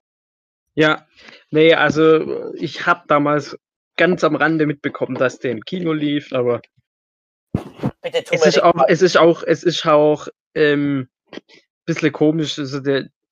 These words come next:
Speaker 1: hat irgendwo um die hundertzwanzig gekostet und hat hundertfünfzig eingenommen. Das ist ja kein großer Gewinn, also.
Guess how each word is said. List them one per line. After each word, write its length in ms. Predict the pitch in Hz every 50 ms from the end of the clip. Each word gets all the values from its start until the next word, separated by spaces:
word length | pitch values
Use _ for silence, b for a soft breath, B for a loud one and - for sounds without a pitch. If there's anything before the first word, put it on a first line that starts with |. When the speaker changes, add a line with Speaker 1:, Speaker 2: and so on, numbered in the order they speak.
| _ _ _ _ _ _ _ _ _ _ _ _ -
Speaker 1:
hat 200 | - 147 151 -
irgendwo 840 | - - 107 107 - 180 165 151 147 147 147 156 156 156 156 156 156
um 300 | 156 156 156 156 151 147
die 120 | 143 143
hundertzwanzig 840 | 135 165 175 160 151 147 - - 151 143 170 170 165 - 156 139 -
gekostet 560 | - 139 131 - 151 175 170 151 - 170 143
und 120 | 143 139 143
hat 180 | 143 143 139
hundertfünfzig 800 | 147 165 175 165 151 135 - - 170 165 - - - 135 127 -
eingenommen. 580 | 135 156 165 147 143 143 131 135 147 151 151 - B B B B B B B B _ _ _ _ _ _ _ _ _ _ _ _ -
Das 240 | 156 151 135 123 143
ist 140 | 151 139
ja 120 | 147 135 -
kein 200 | 135 139 135 123
großer 340 | - - 147 143 131 139 123
Gewinn, 340 | 120 123 123 139 143 135
also. 460 | 120 131 123 113 120 127 123 120 110